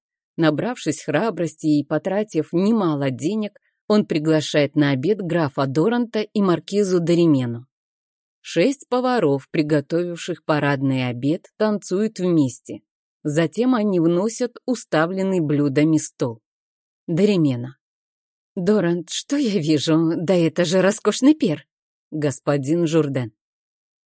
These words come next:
«Полноте, сударыня, я бы хотел предложить вашему вниманию что-нибудь более великолепное». Дорант.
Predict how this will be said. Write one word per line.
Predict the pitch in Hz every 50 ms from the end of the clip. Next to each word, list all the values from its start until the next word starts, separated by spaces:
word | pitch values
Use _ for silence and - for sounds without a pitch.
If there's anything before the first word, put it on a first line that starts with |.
| _ -
«Полноте, | - 202 180 180 170 170 160 - - 233 151 143
сударыня, | - - 170 165 156 175 170 165 147 147 143 139 139 139 143
я | 147 156 170 165
бы | 151 147 139
хотел | - - 143 151 - 208 214 196 147
предложить | - 160 165 151 147 170 165 156 139 - 277 - -
вашему | 143 190 185 - - 165 165 156 143
вниманию | 160 170 165 165 165 202 247 269 240 180 170 160 151 - _ _ _ _
что-нибудь | - - - 226 202 190 180 160 185 160 151
более | 139 131 165 180 285 302 302 262 156
великолепное». | 151 185 156 151 139 - 170 156 147 147 143 139 - 151 156 139 135 123 - _ _ _ _ _ _ _ _ _ _ _ _ _ _ _ -
Дорант. | 151 151 151 135 127 120 120 -